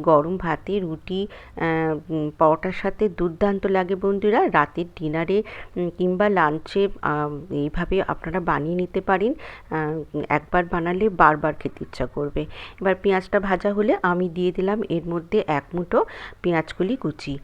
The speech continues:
আর দিয়ে দিলাম স্বাদ মতো নুন। নুন একটু সিদ্ধর সময়, সিদ্ধ করার সময় দিয়েছিলাম, তাই সেই পরিমাণ বুঝে নুনটা দিয়ে দিলাম, আর দিয়ে দিলাম, আহ, হলুদ গুঁড়ো, আর হাফ টিস্পুন হলুদ গুঁড়ো, হাফ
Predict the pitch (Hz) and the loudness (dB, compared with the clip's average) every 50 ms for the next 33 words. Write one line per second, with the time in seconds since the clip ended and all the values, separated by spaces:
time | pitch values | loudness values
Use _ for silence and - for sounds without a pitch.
0 | - - - - - 156 156 156 156 151 165 170 156 180 180 202 240 311 - - | -16 -20 -16 -2 2 2 2 2 0 -2 -4 -2 -2 0 -2 -2 -2 -2 0 2
1 | - 151 143 - 156 147 143 - - 147 139 135 131 135 135 135 135 - - - | 2 2 2 0 -2 -6 -6 -4 -4 -6 -4 -4 -4 -6 -6 -8 -10 -14 -20 -20
2 | - - - - - - - - - - - - 185 190 202 214 214 208 - 185 | -20 -20 -20 -20 -18 -14 -14 -14 -14 -14 -8 -4 0 2 4 4 4 2 0 -4
3 | - - 220 196 - 214 202 180 - 202 196 - - 202 202 190 180 185 - - | -6 -4 -6 -4 -2 -4 -4 0 0 0 0 0 -2 0 0 0 0 -2 -2 -4
4 | 196 185 - 196 190 - 190 190 190 - - 196 196 190 180 180 190 185 180 - | -6 -2 -2 -2 0 2 2 2 2 0 0 0 0 0 0 0 0 0 0 0
5 | - 170 170 202 - - - 170 175 180 - - 160 165 170 170 - 170 156 151 | -2 -2 -2 -2 -2 -2 -4 -4 -4 -4 -2 0 0 0 0 0 -2 -2 -2 0
6 | 156 156 160 160 160 165 156 - 330 339 226 175 147 151 - 147 143 135 143 143 | -2 -2 -4 -4 -4 -6 -2 0 2 2 2 2 0 0 -2 -2 -4 -2 -2 -4
7 | 139 - 135 131 135 131 139 139 - - - - - - - - 147 151 156 156 | -2 -2 -2 -2 -2 -2 -4 -6 -12 -18 -18 -18 -18 -14 2 6 6 6 6 4
8 | 147 180 170 175 170 165 170 170 170 165 - - - - - - 143 143 139 139 | 0 -2 0 0 0 2 2 0 0 -2 -6 -14 -20 -18 -8 -2 -2 -2 -2 -2
9 | 151 151 143 156 156 180 175 170 180 170 170 - 202 208 254 381 494 - - - | -6 -6 -6 -2 0 2 4 4 2 0 2 2 2 4 4 4 2 0 -6 -16
10 | - - 147 147 170 247 - - - - - - - - - 160 151 151 - - | -2 2 4 4 4 2 0 -8 -20 -20 -20 -20 -16 -12 -4 -4 -4 -4 -4 -6
11 | - 165 160 - - 175 170 170 165 160 147 156 151 151 - - 156 180 285 349 | -6 -6 -6 -4 -4 -2 -2 -2 -2 -2 -2 -2 -4 -4 -6 -6 -2 0 0 2
12 | 247 147 135 | 2 0 0